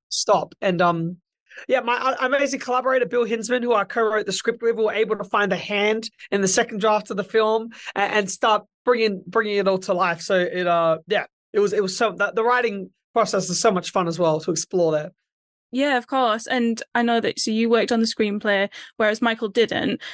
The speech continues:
Speaker 2: What, what is it for you about writing that you, um, that you really enjoy as opposed to directing, and why you wanna get involved in that side of things?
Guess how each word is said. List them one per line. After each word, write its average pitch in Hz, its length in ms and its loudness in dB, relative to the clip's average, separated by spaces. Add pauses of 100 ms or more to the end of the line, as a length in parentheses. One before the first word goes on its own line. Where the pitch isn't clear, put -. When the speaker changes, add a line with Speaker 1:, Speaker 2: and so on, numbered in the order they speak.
(100)
Speaker 2:
What, 233 260 0
what 269 160 0
is 269 140 0
it 247 160 0
for - 200 -6
you 220 440 2
about 208 380 -2
writing 208 600 -2
that 190 200 2
you, 196 480 0
um, 196 320 0
that - 180 -2
you 208 160 0
really 196 220 2
enjoy 190 300 0
as 196 120 0
opposed 196 300 0
to 196 60 -4
directing, 180 520 -2
and 190 80 0
why 190 100 2
you 196 160 0
wanna 190 140 0
get - 160 0
involved 190 300 0
in 196 80 0
that - 160 0
side 202 200 -2
of 185 80 -8
things? - 400 -2